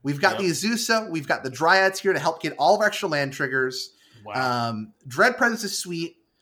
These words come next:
Speaker 1: I, y-, y'all know I love me some Tireless Tracker. We, everyone should know I love the Scute Swarm here. I think this is a just very nice, tidy, clean-cut package version of this deck,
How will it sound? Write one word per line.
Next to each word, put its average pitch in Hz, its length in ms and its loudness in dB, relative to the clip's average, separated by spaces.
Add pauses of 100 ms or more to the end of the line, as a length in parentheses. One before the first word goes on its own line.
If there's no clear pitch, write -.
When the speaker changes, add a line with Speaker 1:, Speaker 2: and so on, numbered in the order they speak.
(220)
Speaker 1:
I, 156 120 2
y-, 175 300 -4
y'all 185 340 2
know 233 180 4
I 196 100 6
love 190 440 4
me 180 140 -4
some 170 160 -8
Tireless 139 340 4
Tracker. 127 600 -2 (260)
We, 185 420 -6
everyone 254 680 4
should 175 200 -4
know 165 80 4
I 156 80 8
love 151 260 2
the 143 80 -8
Scute 123 320 -8
Swarm 110 420 -8
here. 107 480 -8 (320)
I 190 160 4
think 208 340 -4
this 170 200 -4
is 180 100 -4
a 147 180 0
just 139 360 -6 (240)
very 156 320 0
nice, 170 480 -2
tidy, 170 420 0
clean-cut 196 640 -2
package 151 340 -2
version 139 240 -2
of 123 60 -8
this 123 120 -6
deck, 117 340 -6